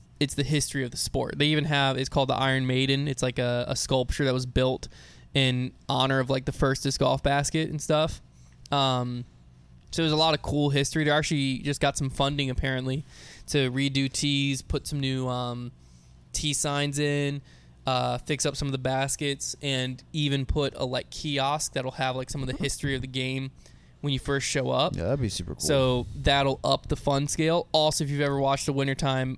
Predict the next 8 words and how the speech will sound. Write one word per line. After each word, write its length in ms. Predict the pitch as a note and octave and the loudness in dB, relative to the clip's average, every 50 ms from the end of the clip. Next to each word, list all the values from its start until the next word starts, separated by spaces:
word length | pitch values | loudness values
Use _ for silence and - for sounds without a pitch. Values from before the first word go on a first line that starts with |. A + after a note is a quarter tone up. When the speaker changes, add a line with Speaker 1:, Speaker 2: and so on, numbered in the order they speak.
| - - | -4 0
Speaker 1:
Open, 480 | C#3 C3 C3+ - D#3 D3+ D#3 D#3+ D#3 - - - - | 0 0 2 2 0 0 0 -2 -6 -8 -12 -8 -6
like 240 | - C3 B2+ - - - - - - - - - - | -4 -4 -4 -6 -10 -20 -20 -20 -20 -20 -20 -10 -6
I 180 | - B2 B2+ C3+ | -2 -2 0 0
have 280 | C#3 C#3 C#3 C3+ C3+ C3+ | 0 2 2 2 0 0
a 60 | C3+ | -2
bajillion 680 | C3+ C3+ C3 C3 C#3+ C3 - C#3+ C#3+ C3+ C3+ C3+ C3+ B2+ | -4 -4 -4 -4 -4 -2 0 0 2 2 2 0 -2 -2
times, 560 | - D3 C3 C3 C3+ D3 D#3+ F3 E3 - - - - - - - - - - | -2 -2 -2 0 0 0 -2 -2 -2 -4 -6 -8 -16 -20 -20 -20 -16 -8 -4
then 500 | C#3+ C#3+ C#3 C3 C3 B2+ B2+ B2 B2 | 0 0 2 2 2 0 -2 -4 -6